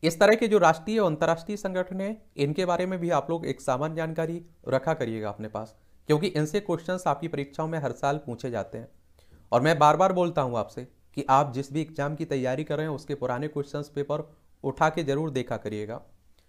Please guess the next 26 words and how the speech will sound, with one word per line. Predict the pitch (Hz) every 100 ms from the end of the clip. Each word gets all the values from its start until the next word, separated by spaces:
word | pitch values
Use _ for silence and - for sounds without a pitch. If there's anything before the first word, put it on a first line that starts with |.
| _ _ _ _ _ -
और | 135 139
विश्व | 185 240
के | 226
विभिन्न | 208 196 226
क्षेत्रों | 226 185 190
में | 196
महिलाओं | 170 151 180
के | 185
प्रति | 185 165 196
सम्मान | - 127 139
प्रदर्शन | 165 165 160 160
करने | 170 135 135
के | 151
उद्देश्य | 123 117 147 -
से | 101 - _ _ _
इस | 165 165
दिन | 185
को | 196 196
महिलाओं | 156 139 151 175
के | - 180 220 - -
आर्थिक, | 131 131 185
राजनीतिक | 156 131 139 156 175
और |
सामाजिक | - 127 123 151 165
उपलब्धियों | 151 147 139 151 156
के | 156